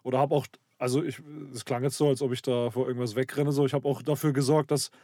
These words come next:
meine Kumpels nicht auf die Schnauze bekommen, so. Das war dann schon manchmal, ähm,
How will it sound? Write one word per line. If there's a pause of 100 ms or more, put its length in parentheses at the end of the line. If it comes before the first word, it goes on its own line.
meine
Kumpels
nicht
auf
die
Schnauze
bekommen,
so. (600)
Das
war
dann
schon
manchmal,
ähm,